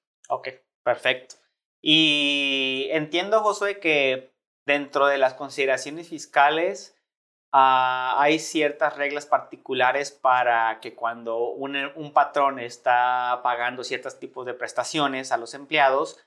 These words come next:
estos son exentos de I S R para retenerle a los empleados, pero, eh, al dar tú prestaciones exentas a tus trabajadores, tienes un,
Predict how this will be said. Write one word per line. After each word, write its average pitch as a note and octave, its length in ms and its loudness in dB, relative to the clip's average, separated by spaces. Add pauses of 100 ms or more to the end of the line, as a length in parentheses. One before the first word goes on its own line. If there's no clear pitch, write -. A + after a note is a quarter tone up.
(360)
estos C3+ 320 -6
son B2+ 220 0
exentos B2+ 720 -8
de G#2+ 320 -8
I A#2 160 -10
S A#2+ 200 -8
R A#2+ 600 -4 (420)
para A#2 240 4
retenerle C#3+ 500 -2
a C#3+ 60 -2
los C#3+ 160 -4
empleados, E3+ 520 0 (400)
pero, D#3 760 2
eh, B2 520 0 (120)
al B2+ 380 0
dar C#3+ 260 0
tú D#3+ 160 -2
prestaciones C#3+ 560 -10
exentas C3+ 580 -6
a A#2+ 100 -18
tus - 160 -20
trabajadores, C3+ 920 0
tienes C#3 420 -8
un, C3+ 400 -12